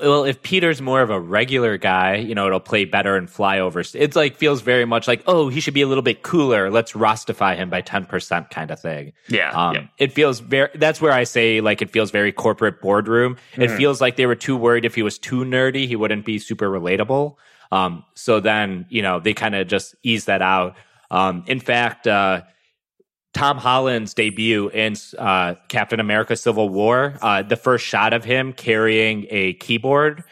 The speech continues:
Speaker 1: um, is supposed to mimic a shot from, uh, The Amazing Spider-Man where Andrew Garfield is carrying a skateboard.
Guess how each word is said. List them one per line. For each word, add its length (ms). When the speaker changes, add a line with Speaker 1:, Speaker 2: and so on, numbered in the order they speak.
Speaker 1:
um, 360
is 160
supposed 380
to 40
mimic 360
a 40
shot 360
from, 520
uh, 300
The 140
Amazing 380
Spider-Man 540
where 120
Andrew 300
Garfield 400
is 100
carrying 340
a 280
skateboard. 640